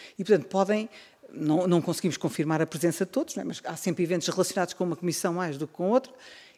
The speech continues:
e nós tentamos perceber e reservar sempre lugares aqui na primeira fila, porque se os nossos deputados aparecerem, têm, têm direito a ficar nesta fila. Pronto. Ah, depois aqui, ah, isto foi a cerimónia do presidente, a vinda do presidente da, da China.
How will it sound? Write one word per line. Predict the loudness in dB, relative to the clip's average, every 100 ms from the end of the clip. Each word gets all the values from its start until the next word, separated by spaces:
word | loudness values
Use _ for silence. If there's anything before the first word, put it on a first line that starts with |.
| -6
e |
nós | -4 -2
tentamos | -2 -2 -4
perceber | -8 -8 -2 2 2 2
e | 0
reservar | 2 0 0 0
sempre | -2 -4 -2 0
lugares | 2 2 2 -4
aqui | -6 -4
na | -2
primeira | -2 0 0
fila, | 0 2 2
porque | 0 -2 -4 -10 -20 -14
se | -6
os | -2
nossos | -2
deputados | 0 0
aparecerem, | 2 0 2 0 2
têm, | -2 -4 -4
têm | -2 -2
direito | 0 -2 -4
a | -12
ficar | -10 -8 -8 -8
nesta | -10 -10 -12
fila. | -12 -10 -12 -14 -20
Pronto. | -20 _ _ -20 -20 -20 _ _ _ _
Ah, | 2 2
depois | 2 0 0 2
aqui, | -2 -2 -2 -2 -8 -2
ah, | 2 4 2 0 -2
isto | -6 -4
foi | 0 0
a |
cerimónia | 0 0 0 0 0 0
do | -2 -6
presidente, | -6 -6 -2 -2 -2 -6
a | -6 -4 -4
vinda | -4 -2
do | -4
presidente | -4 -4 -2
da, | -4 -6 -6 -4 -4
da |
China. | -4 -2 0 0 -2